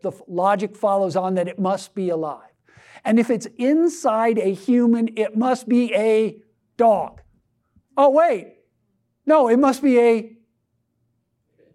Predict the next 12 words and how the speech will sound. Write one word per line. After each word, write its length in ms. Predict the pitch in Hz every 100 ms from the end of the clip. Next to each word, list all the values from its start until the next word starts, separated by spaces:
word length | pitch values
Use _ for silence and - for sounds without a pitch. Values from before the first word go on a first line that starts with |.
| _ _ _ _ _
human. 680 | - 320 392 381 302 208 147
Oh, 260 | 220 - - _ _ _ _ _
well, 160 | 214 165
I 40 |
thought 160 | 165 196
I 40 |
was 100 | 175
losing 280 | 196 285 175
you 80 | 160
for 140 | 175
a 60 | 170
minute. 240 | 160 120